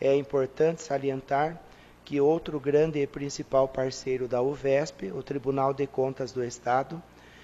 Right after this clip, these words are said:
pela primeira vez propõe tirar todas as dúvidas de todos os agentes públicos do Estado. As perguntas feitas através do, do site serão respondidas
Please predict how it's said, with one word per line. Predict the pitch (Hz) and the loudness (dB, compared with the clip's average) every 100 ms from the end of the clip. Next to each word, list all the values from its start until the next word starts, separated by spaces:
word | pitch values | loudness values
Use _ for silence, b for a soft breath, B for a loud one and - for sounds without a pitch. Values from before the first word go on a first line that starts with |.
| B B | B B
pela | 143 143 | 0 0
primeira | 135 143 147 160 160 | 0 -2 0 2 0
vez | 131 143 151 | 2 0 0
propõe | - 165 165 - 139 151 | -2 -4 -4 0 0 -2
tirar | - 147 135 135 | -4 0 2 0
todas | - - 156 160 143 | -2 0 2 2 2
as | 139 120 | 0 -2
dúvidas | 147 151 - 139 143 | -2 -2 -2 -2 -2
de | 127 | -2
todos | 131 143 147 147 131 | -2 0 0 -2 -8
os | 139 127 | -6 -2
agentes | 127 120 131 143 - 151 - | -2 0 0 -2 -4 -14 -14
públicos | - 143 151 156 - 151 - - B B | -4 -2 0 -4 -10 -10 -10 -18 B B
do | - 139 | 2 4
Estado. | 131 - 139 127 113 - - B B B B B | 4 0 4 4 2 -8 -20 B B B B B
As | 120 135 | -2 -2
perguntas | - 151 135 147 170 170 165 | 0 0 2 -2 -4 -4 -8
feitas | - 139 147 - 151 - - B B B B | 0 2 2 -2 -8 -8 -18 B B B B
através | - 131 135 135 - 135 143 160 - - - - - - - - - - | -6 -4 0 -2 0 2 2 2 -4 -10 -14 -20 -20 -20 -20 -20 -20 -14
do, | 120 123 120 - - | -10 -10 -12 -16 -18
do | 117 | -14
site | 113 - 127 147 160 185 165 B B B | -10 0 4 4 0 -8 -16 B B B
serão | - - 143 143 156 | -6 0 4 6 4
respondidas | 147 131 147 - - 147 135 113 131 156 156 160 | 0 -4 -4 -4 0 0 0 -4 -6 -4 -6 -8